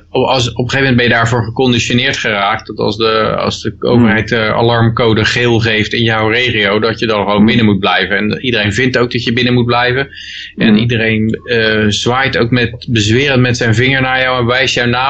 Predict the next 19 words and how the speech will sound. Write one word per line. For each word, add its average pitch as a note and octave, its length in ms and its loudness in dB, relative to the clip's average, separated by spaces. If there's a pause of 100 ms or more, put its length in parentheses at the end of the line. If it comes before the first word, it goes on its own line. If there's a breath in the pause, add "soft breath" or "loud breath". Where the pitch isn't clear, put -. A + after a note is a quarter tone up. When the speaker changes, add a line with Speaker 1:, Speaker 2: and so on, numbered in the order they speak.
(100)
Speaker 1:
als A#2 120 -2
jij A#2+ 480 -2
dat A#2 240 -4
niet C3 200 2
zou, B2 220 -6
niet C3 200 -4
zou B2 160 -2
doen. C3 140 2
Dus B2 140 2
dat B2 160 0
hele A#2+ 340 0
demonstreren, A#2 800 0
dat A#2 140 0
wordt A#2 160 2
nog G#2 100 -2
heel A#2+ 120 0
lastig, C#3 300 -2
denk A2 200 -2
ik. F#2 200 -6